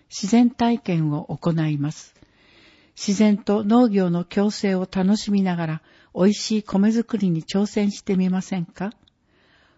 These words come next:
五月二十四日土曜日、午前九時から午後三時。予備日として五月三十一日土曜日、破産別里山。小学四年生以上。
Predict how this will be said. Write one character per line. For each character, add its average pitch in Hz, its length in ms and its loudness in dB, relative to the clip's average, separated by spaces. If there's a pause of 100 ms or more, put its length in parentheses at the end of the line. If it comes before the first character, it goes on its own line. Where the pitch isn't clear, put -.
(120)
五 180 120 2
月 208 380 0
二 208 180 6
十 175 220 0
四 151 160 -2 (180)
日 151 180 -8
土 165 160 0
曜 190 280 2
日、 170 220 -14 (480)
午 214 180 2
前 202 220 4
九 - 220 -4
時 190 100 -4
か - 160 -8
ら 147 220 -10
午 208 100 4
後 196 140 0
三 165 340 -4
時。 - 220 -16 (720)
予 196 140 4
備 233 160 4
日 214 140 0
と 170 140 0
し - 160 -8
て 147 260 -8 (140)
五 165 120 0
月 214 220 0
三 208 380 0
十 165 180 0
一 156 240 -4
日 165 320 -4
土 156 140 -2
曜 180 280 0
日、 - 240 -14 (640)
破 - 140 -6
産 220 300 4
別 160 200 -6
里 - 360 -4
山。 160 360 -4 (920)
小 233 280 2
学 226 300 2
四 202 140 4
年 220 180 4
生 208 260 0
以 196 120 0
上。 151 340 -8